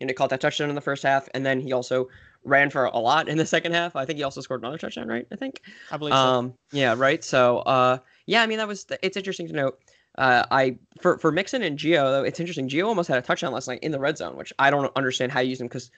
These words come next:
Speaker 1: Joe Mixon, I think, broke, like, nine or ten more tackles than Gio did, which is just, like, leads me to believe that he should be used,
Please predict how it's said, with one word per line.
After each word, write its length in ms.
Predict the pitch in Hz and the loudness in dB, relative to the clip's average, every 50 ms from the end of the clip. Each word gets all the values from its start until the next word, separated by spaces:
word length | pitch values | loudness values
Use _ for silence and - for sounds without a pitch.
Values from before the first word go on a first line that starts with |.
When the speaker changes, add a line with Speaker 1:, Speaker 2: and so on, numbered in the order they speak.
| _ _ _ - | _ _ _ 0
Speaker 1:
Joe 140 | - 151 156 | 2 2 2
Mixon, 340 | 160 165 - - 175 175 - 147 | 2 0 -2 -2 -4 -4 -4 -6
I 60 | 147 | -6
think, 260 | 147 139 131 - - | -6 -6 -8 -6 -4
broke, 220 | 135 131 127 - | -2 -2 -2 -2
like, 160 | 117 107 113 131 | -4 -4 -2 0
nine 160 | 127 127 127 | 0 2 2
or 60 | 123 | 2
ten 160 | 127 - 135 131 | 0 0 -2 0
more 140 | 127 110 107 | 0 0 -2
tackles 400 | - - - - - - - - | -2 -4 -6 -6 -6 -10 -10 -8
than 160 | 92 - - | -8 -8 -6
Gio 260 | - - 53 - - | -4 -4 -4 -4 -4
did, 180 | - - - - | -6 -8 -8 -8
which 180 | 117 - - | -10 -10 -10
is 100 | - - | -12 -10
just, 200 | - 143 139 - | -8 -8 -8 -4
like, 240 | - 110 123 131 - _ - - | -4 -4 -4 -6 -8 _ -6 2
leads 180 | 151 160 156 135 | 4 4 4 6
me 60 | 143 135 | 4 2
to 60 | 139 127 | 2 2
believe 200 | 135 139 135 127 | 2 0 0 0
that 100 | 123 - | -2 -4
he 100 | 139 127 | -4 -6
should 140 | - 139 120 | -6 -6 -6
be 60 | 120 | -4
used, 360 | 127 127 127 127 - - - | -4 -4 -4 -4 -6 -12 -14